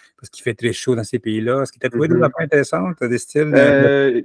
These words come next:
Speaker 2: ils ont inventé des bières, euh, ils, ils en vendent beaucoup d'ailleurs, puis dans les stands, comme je te disais, à Qingdao, euh, euh, qui ont, qui ont en fût, qui donnent dans des sacs, là, qui versent la bière dans des sacs.
Speaker 1: Ah ouais.
Speaker 2: Euh,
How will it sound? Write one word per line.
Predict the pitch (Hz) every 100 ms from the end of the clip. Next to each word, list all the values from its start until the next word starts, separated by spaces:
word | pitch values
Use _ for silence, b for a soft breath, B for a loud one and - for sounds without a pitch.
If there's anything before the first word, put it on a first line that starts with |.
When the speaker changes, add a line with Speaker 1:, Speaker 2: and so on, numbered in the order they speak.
| - -
Speaker 2:
ils | 131
ont | 147 151 151 151 156 160
inventé | 156 160 160 - 233
des | 139 135 127
bières, | 117 123 127 143 147 147 139
euh, | 120 113 110
ils, | 117 117 117
ils | 113 117
en | 117
vendent | 127 135 123
beaucoup | 120 131 170
d'ailleurs, | 139 120 139 147
puis | -
dans | 120 120
les | 127
stands, | 123 - 147 135
comme | 120 117
je |
te | 117
disais, | 113 104 135
à | 127
Qingdao, | - 120 110 123 135 127
euh, | 117 107 104 B B B -
euh, | - 95 95 90 90 - 120
qui | - 123
ont, | 120 117
qui | 123
ont | 120
en | 113 113
fût, | - 151
qui | -
donnent | 120 127
dans | 123 117
des | 117 117
sacs, | 113 151 -
là, | 156
qui | 156 110
versent | 120 -
la | 113
bière | 117 131
dans | 123
des | 113 113
sacs. | - 143 - _ 110
Speaker 1:
Ah | 120
ouais. | 120 120
Speaker 2:
Euh, | 113 113 110